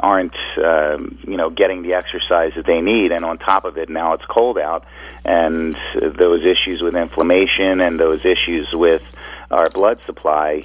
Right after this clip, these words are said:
uh, tend to, uh, compound, uh, one another, and it, it can get worse and worse. So, uh, staying active during the winter months is very important, uh, whether that means, uh, s-, joining a gym, uh, or doing, uh,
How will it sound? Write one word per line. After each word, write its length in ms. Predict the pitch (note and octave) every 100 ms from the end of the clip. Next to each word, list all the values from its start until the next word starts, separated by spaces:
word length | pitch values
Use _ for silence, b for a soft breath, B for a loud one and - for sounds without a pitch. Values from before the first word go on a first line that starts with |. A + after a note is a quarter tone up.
| - -
uh, 220 | D2 D2+
tend 500 | - E2+ E2 E2+ E2
to, 340 | F2+ E2+ E2 D#2+ B B -
uh, 160 | D#2+ D#2
compound, 680 | - A2 A2+ - D#2+ D2+ D2
uh, 140 | D#2+ C#2+
one 220 | C#2+ D2+
another, 380 | D2 C#2+ D2+ D#2 -
and 460 | D#2 D2+ D2+ D2+ D2 - -
it, 220 | D#2 D2+
it 180 | D2+ -
can 160 | E2
get 180 | D#2+ D#2
worse 240 | D2 D2+ -
and 120 | D2+
worse. 280 | E2+ F#2+ - -
So, 280 | E2+ D#2 C#2+ B B B -
uh, 180 | D#2+ D#2 -
staying 300 | G#2 F#2+ F2
active 420 | G2 A2+ F#2+ D#2+
during 300 | F#2 E2+ D#2
the 80 | D#2
winter 240 | E2 D#2+
months 320 | D#2 D#2 D#2+
is 120 | D#2+ D2
very 300 | E2+ F2 E2
important, 520 | D#2 - C3 - D2 -
uh, 140 | E2 D#2
whether 260 | E2 D#2+
that 200 | D#2 D#2+
means, 380 | E2 E2+ E2 D#2+ -
uh, 280 | D#2 D#2 D2 -
s-, 100 | E2+ D#2 -
joining 380 | E2+ F2+ E2+ D#2+
a 60 | C#2+
gym, 400 | F#2 F#2+ G#2+ A2+ B B B B
uh, 260 | - D#2 D2+
or 100 | D2+
doing, 420 | F2+ F2 E2+ E2
uh, 420 | D#2 D#2 D2+ D2+